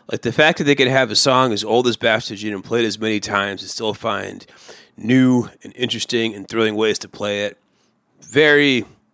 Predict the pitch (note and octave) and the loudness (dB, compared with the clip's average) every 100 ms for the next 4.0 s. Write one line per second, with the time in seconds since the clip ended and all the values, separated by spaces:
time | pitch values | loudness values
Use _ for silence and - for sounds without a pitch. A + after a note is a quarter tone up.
0 | _ G#2+ G#2+ G#2+ F#2+ E2+ F#2 - - - | _ -4 -2 0 -4 -8 -2 -2 -2 -8
1 | G2 G2 G2 C#3+ C#3 C3 C3+ B2 G#2+ - | -6 -6 -2 2 2 4 4 4 0 -8
2 | _ - _ _ _ _ _ _ - - | _ -20 _ _ _ _ _ _ -6 0
3 | - C3+ D3 D#3 D#3+ D3+ - - - - | 4 4 4 4 4 2 2 0 0 -4